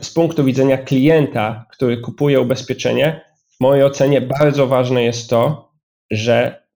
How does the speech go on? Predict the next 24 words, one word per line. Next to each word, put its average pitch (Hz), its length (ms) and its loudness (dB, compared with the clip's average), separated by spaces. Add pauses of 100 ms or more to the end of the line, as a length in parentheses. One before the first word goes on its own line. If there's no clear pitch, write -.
(180)
towa-, 117 420 0
że 120 300 0 (100)
już 127 220 0
w 117 100 -4
ogólnych 131 420 2
warunkach 123 460 0
widzę, 117 380 0
za 123 260 0
co 127 180 -2
towarzystwo 107 640 -4
zapłaci. - 540 -6 (380)
Często 147 340 2
właśnie 135 280 0
w - 60 -6
komentarzach 123 580 0
spotykałem 127 500 -2
się 123 140 -4
z - 100 -10
tym, 123 180 0
że 117 320 -2 (580)
co - 160 -2
prawda 135 800 0 (100)
firma 127 480 2
X - 460 -4